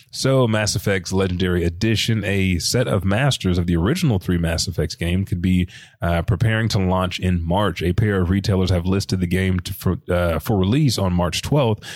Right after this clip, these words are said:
much narrowed from the previous vague twenty twenty release target. Um, let's see, the shops of, uh, Shop Tree and G S Shop, uh, G S Shop via G C, uh, V G C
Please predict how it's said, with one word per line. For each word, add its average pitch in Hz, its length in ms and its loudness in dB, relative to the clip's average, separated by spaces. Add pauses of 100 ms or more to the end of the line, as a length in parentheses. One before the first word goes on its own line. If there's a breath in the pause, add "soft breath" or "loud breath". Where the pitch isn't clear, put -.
(120)
much 127 300 0
narrowed 120 560 2
from 101 180 0
the 92 80 2
previous 92 520 2
vague 87 380 0
twenty 92 240 0
twenty 85 240 0
release 90 440 2
target. 82 400 -2 (500 loud breath)
Um, 95 540 2
let's 95 160 0
see, 92 240 2
the 87 80 0
shops 117 600 -2 (840)
of, 95 540 2
uh, 87 440 0
Shop 113 380 -2
Tree 110 380 0
and 92 220 2
G 98 260 0
S 95 220 -2
Shop, 101 260 -2 (440)
uh, 87 280 0
G 101 360 0
S 92 180 0
Shop 107 500 -2 (320 loud breath)
via 92 280 2
G 90 180 2
C, 85 340 0
uh, 82 360 -4 (220)
V 95 180 0
G 85 120 -2
C 104 480 2